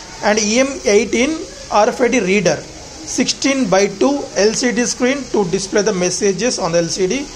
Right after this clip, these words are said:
two control buttons for enroll and format, and, uh, here we are using R three zero three fingerprint module for fingerprint scanning, and Neo six M M,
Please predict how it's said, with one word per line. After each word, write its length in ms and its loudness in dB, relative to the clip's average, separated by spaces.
two 220 4
control 440 2
buttons 440 2
for 220 2
enroll 600 0
and 200 -4
format, 680 0
and, 340 2
uh, 280 4
here 220 2
we 60 4
are 40 6
using 180 2
R 280 4
three 360 -2
zero 360 4
three 380 0
fingerprint 1000 0
module 460 2
for 220 4
fingerprint 460 2
scanning, 480 0
and 160 4
Neo 320 6
six 480 0
M 200 4
M, 120 6